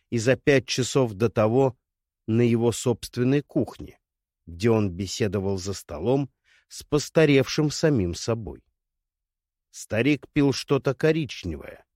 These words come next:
бренди или виски. Мог ли молодой Маритти принимать этого старика за своего отца, как принимала Шарлотта?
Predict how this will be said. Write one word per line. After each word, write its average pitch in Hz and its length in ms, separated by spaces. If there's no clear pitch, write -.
бренди 123 880
или 123 220
виски. 127 600
Мог 175 320
ли 135 140
молодой 131 480
Маритти 127 720
принимать 127 580
этого 131 260
старика 127 500
за 123 140
своего 123 560
отца, - 560
как - 260
принимала 107 560
Шарлотта? 139 840